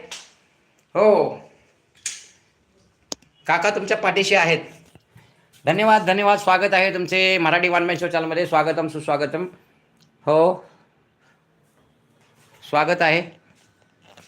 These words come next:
वेलकम, वेलकम. हो, बघा काका किती फास्ट आहेत. ओ, कंटाळ नाही काकांना, काय नाही, इकडे फेस आहे का? हो, कल्पदादा नमस्ते म्हणतात, तनुजा म्हणतात, काका नमस्ते, नमस्ते, नमस्ते.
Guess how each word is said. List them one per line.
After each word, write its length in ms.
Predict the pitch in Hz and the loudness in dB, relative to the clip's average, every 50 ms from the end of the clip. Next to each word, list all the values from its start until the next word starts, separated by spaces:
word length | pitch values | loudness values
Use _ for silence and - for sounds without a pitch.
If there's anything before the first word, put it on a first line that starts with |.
| _ _ _ _ _ _ _ _ _ 139 | _ _ _ _ _ _ _ _ _ -4
वेलकम, 380 | 147 165 170 185 190 196 185 | -4 -2 0 2 2 2 2
वेलकम. 400 | 180 180 175 175 180 185 190 190 180 - - _ _ _ _ _ _ _ _ _ _ _ _ _ _ _ _ _ _ _ _ - _ _ _ _ _ _ _ _ _ _ _ _ _ _ _ _ _ _ _ _ _ _ _ _ - | 2 0 0 2 0 0 0 -2 -4 -10 -18 _ _ _ _ _ _ _ _ _ _ _ _ _ _ _ _ _ _ _ _ -20 _ _ _ _ _ _ _ _ _ _ _ _ _ _ _ _ _ _ _ _ _ _ _ _ -2
हो, 180 | 190 220 240 226 | 2 2 4 4
बघा 200 | 214 220 240 233 | 4 4 4 4
काका 260 | 220 208 208 196 226 | 4 2 2 2 2
किती 200 | 220 226 240 247 | 0 0 -2 -2
फास्ट 320 | 185 202 214 202 196 - 202 | 2 2 2 2 2 0 -2
आहेत. 100 | 156 - - - - _ _ _ _ - 208 | -2 -2 -4 -12 -20 _ _ _ _ -2 2
ओ, 320 | 247 285 277 254 233 208 175 - - - - - - - - - - - - | 4 4 6 6 4 2 2 -2 -4 -16 -20 -20 -20 -20 -20 -20 -14 -6 -2
कंटाळ 360 | 170 185 202 202 254 254 262 | -2 0 2 2 4 4 4
नाही 140 | 262 254 254 | 4 2 4
काकांना, 400 | 233 208 - 180 170 151 143 131 - - - _ _ _ _ _ _ _ _ _ _ - | 4 4 4 4 2 0 -2 -6 -10 -14 -20 _ _ _ _ _ _ _ _ _ _ -4
काय 160 | 170 196 220 | -2 -2 0
नाही, 120 | 233 220 208 | 0 -2 -2
इकडे 200 | 202 208 220 160 | 0 -2 -2 0
फेस 240 | 160 185 170 - | 0 -2 -2 -4
आहे 80 | 165 160 | -6 -8
का? 80 | 143 127 - - - - - - _ _ _ - | -10 -12 -14 -16 -20 -20 -20 -20 _ _ _ -2
हो, 440 | 190 226 233 233 220 202 185 175 | 0 2 4 4 6 6 6 4
कल्पदादा 480 | 165 - 196 208 208 220 214 220 214 220 | 4 2 2 2 2 2 2 2 2 0
नमस्ते 300 | 208 202 208 208 208 214 | 0 0 -2 -2 -2 -2
म्हणतात, 260 | 202 196 202 202 170 | -4 -2 -2 -2 -2
तनुजा 200 | 196 208 202 208 | -2 -2 -2 -2
म्हणतात, 220 | 196 190 185 208 202 - | -2 -2 -4 -4 -2 0
काका 300 | 190 180 180 196 196 196 | 0 0 2 2 0 2
नमस्ते, 460 | 190 185 190 190 190 - 202 202 202 | 2 0 -2 -4 -4 -2 -2 -2 0
नमस्ते, 400 | 190 185 180 190 185 - 196 196 | -2 -2 -4 -6 -6 -4 -6 -6
नमस्ते. 640 | 190 185 185 185 175 - - 190 190 185 170 - | -6 -6 -6 -8 -8 -6 -4 -4 -4 -4 -6 -10